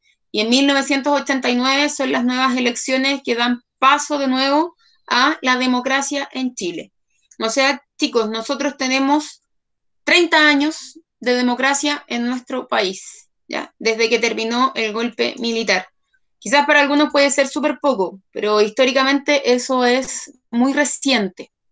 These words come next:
¿sí? Ahora, em,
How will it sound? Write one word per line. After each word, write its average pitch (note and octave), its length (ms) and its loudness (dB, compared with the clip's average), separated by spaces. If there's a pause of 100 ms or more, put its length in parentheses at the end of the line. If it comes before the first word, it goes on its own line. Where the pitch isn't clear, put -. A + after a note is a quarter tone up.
(100)
¿sí? B3 380 -2 (1500)
Ahora, C4+ 340 6 (540)
em, A3+ 880 0